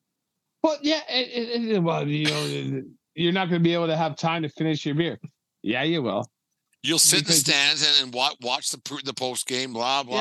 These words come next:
Speaker 1: Yeah.
Speaker 2: blah. You c-, you're, you're not sobering up any quicker in that amount of time.
Speaker 1: Yeah, I would, I would
Speaker 2: If you're
Speaker 1: hope you
Speaker 2: impaired
Speaker 1: have
Speaker 2: in
Speaker 1: it
Speaker 2: the
Speaker 1: figured
Speaker 2: seventh,
Speaker 1: out.
Speaker 2: if you, if
Speaker 1: Yeah.
Speaker 2: you were,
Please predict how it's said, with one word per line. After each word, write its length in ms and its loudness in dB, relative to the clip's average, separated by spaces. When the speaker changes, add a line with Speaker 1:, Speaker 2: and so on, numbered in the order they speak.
Speaker 1:
Yeah. 80 -6
Speaker 2:
blah. 300 -2
You 140 0
c-, 180 -2
you're, 180 0
you're 180 -2
not 380 2
sobering 640 2
up 300 0
any 280 0
quicker 520 -4
in 160 -4
that 160 0
amount 240 -2
of 80 -8
time. 180 -8
Speaker 1:
Yeah, 300 0
I 40 2
would, 140 2
I 180 0
would 80 2
Speaker 2:
If 100 0
you're 160 4
Speaker 1:
hope 100 4
you 80 2
Speaker 2:
impaired 240 2
Speaker 1:
have 100 0
Speaker 2:
in 0 -
Speaker 1:
it 20 -6
Speaker 2:
the 60 0
Speaker 1:
figured 140 6
Speaker 2:
seventh, 280 2
Speaker 1:
out. 180 -6
Speaker 2:
if 140 -4
you, 60 0
if 60 0
Speaker 1:
Yeah. 60 0
Speaker 2:
you 100 -2
were, 120 -2